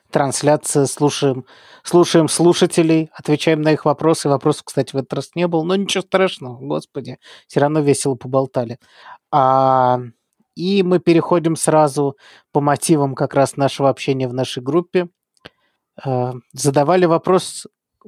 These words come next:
причем настоящие фронтенд-разработчики, которые нас слушают. И какой они вопрос нам задают? «Как вы такие умные и красивые?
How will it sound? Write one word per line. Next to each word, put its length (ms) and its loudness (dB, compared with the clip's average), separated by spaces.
причем 500 -2
настоящие 640 0
фронтенд-разработчики, 1040 -2
которые 360 -2
нас 220 0
слушают. 640 -4
И 80 -4
какой 320 2
они 160 2
вопрос 420 2
нам 160 0
задают? 560 0
«Как 240 -2
вы 100 2
такие 360 2
умные 360 2
и 40 -4
красивые? 720 0